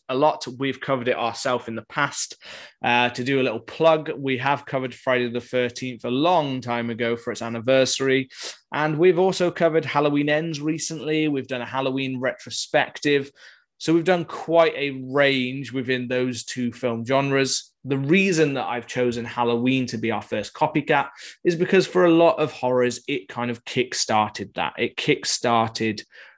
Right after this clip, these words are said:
slasher films, it k-, kickstarted some home invasion films, and it, it started to make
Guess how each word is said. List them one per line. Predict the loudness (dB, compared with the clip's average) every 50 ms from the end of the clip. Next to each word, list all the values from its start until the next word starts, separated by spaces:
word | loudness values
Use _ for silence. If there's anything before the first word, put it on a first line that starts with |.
| _ _ _ -6
slasher | -2 2 4 4 4 4 4 2 2
films, | 2 4 4 6 6 8 6 6 4 2 2 2 2
it | 0 -2 -2 -6
k-, | -14 -14 -12 -12 -10 -10 -10 -8 -4 -4 -4
kickstarted | -4 -4 -2 -2 0 0 0
some | 0 0 0 0 -2
home | -2 0 0 0
invasion | 0 -2 0 2 4 4 4 4 2 0 -2 -2
films, | 0 0 0 0 0 -2 -4
and | -4 -6
it, | -6 -4
it | -4 -4 -2
started | -2 0 2 4 4 4 4 0
to | -2 -4 -4
make | -2 -2 0 2 2 2 0 -2 -6 -14 -18